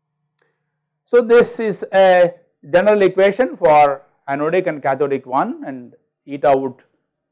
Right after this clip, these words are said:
would change whether it is, um, is, is a cathodic reaction or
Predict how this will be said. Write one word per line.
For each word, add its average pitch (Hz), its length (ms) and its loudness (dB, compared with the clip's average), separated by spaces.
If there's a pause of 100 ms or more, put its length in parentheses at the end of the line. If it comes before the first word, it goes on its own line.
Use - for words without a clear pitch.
(300)
would 123 220 -20
change 170 420 -2 (1160)
whether 139 220 -8
it 135 80 -10
is, 135 280 -2
um, 127 400 -2 (1120)
is, 131 300 -10 (100)
is 123 140 -10
a 127 80 -8
cathodic 139 380 -4
reaction 156 580 -6
or 131 360 0